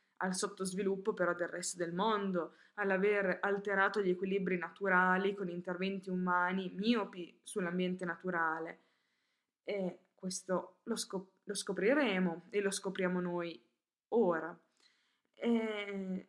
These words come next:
ne deriverà comunque ai secoli fitu-, futuri una fiducia nell'efficacia dell'economia politica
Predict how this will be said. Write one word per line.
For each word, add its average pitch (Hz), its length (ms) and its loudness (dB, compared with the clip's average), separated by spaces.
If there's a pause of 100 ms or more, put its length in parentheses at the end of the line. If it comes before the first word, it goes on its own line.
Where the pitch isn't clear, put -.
(140)
ne 233 240 8
deriverà 226 520 6
comunque 190 400 0
ai 185 40 -2
secoli 196 380 2
fitu-, 185 480 -12
futuri 175 480 -4
una 190 200 0
fiducia 220 540 -2
nell'efficacia 196 680 0
dell'economia 175 540 0
politica 180 760 -4